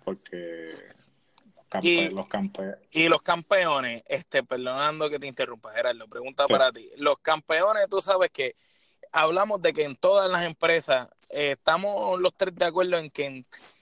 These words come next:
Speaker 2: en todas las empresas ha bajado el, el nivel de relevancia de los títulos.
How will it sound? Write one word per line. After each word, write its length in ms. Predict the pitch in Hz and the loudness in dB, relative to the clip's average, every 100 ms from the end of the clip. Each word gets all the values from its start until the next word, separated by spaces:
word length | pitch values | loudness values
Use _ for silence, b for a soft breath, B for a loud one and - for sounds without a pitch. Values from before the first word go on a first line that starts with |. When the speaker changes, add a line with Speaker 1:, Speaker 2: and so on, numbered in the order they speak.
| B | B
Speaker 2:
en 300 | 139 143 127 - | -8 -8 -8 0
todas 200 | 160 175 | 2 4
las 180 | 190 180 | 2 0
empresas 720 | 175 185 185 170 156 147 135 _ - | -2 2 2 2 2 0 -2 _ -4
ha 140 | 139 | 0
bajado 600 | 147 156 156 156 147 139 | 2 4 4 2 0 0
el, 440 | 139 135 131 120 - | 0 -2 -4 -6 -4
el 360 | 131 127 123 | -6 -6 -8
nivel 280 | 123 127 131 | -10 -6 -2
de 100 | 147 | 0
relevancia 580 | 151 147 135 143 135 139 | 0 2 2 0 0 -2
de 60 | 131 | -2
los 120 | 123 | -4
títulos. 340 | 147 120 - | -8 -10 -14